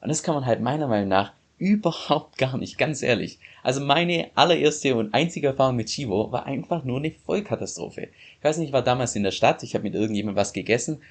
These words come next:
und in dem Restaurant war es beispielsweise nur so, dass da nur das Chivo Wallet akzeptiert wurde und nicht ein anderes Bitcoin Lightning Wallet. Also meinte die Person, „Ja, kein Thema, ich bezahle einfach für dich mit.“ Und der Plan war einfach dann, dass ich von meinem Bitcoin Lightning Wallet,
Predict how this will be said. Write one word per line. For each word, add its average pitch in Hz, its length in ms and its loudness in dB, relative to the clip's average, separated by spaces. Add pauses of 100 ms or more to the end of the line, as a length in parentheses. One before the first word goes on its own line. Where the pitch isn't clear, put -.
(120)
und 123 80 -2
in 120 100 2
dem 151 180 -2
Restaurant 101 440 2
war 98 60 2
es 98 100 -4
beispielsweise 101 400 -2
nur 117 140 0
so, 113 220 -2
dass 101 200 -2
da 92 300 4
nur 127 280 0
das 156 140 -4
Chivo 147 260 -4
Wallet 92 240 0
akzeptiert 95 500 -6
wurde 123 240 0 (200)
und 135 80 -6
nicht 165 140 -4
ein 131 80 -4
anderes 123 260 -2
Bitcoin 104 300 -4
Lightning 90 340 0
Wallet. - 300 -12
Also 104 220 4
meinte 95 260 0
die 95 100 -8
Person, 95 340 -4
„Ja, 104 180 2
kein 90 200 -8
Thema, 139 380 -4 (260)
ich - 100 -16
bezahle 107 280 -2
einfach 95 180 -4
für 98 100 -4
dich 85 140 -10
mit.“ 151 220 -2 (240)
Und 110 60 -2
der 117 80 4
Plan 139 280 4
war 113 80 4
einfach 101 280 0
dann, 117 180 4
dass 98 160 -2
ich - 160 -6
von 104 160 0
meinem 139 240 4
Bitcoin 143 280 -2
Lightning 117 380 -2
Wallet, 107 300 2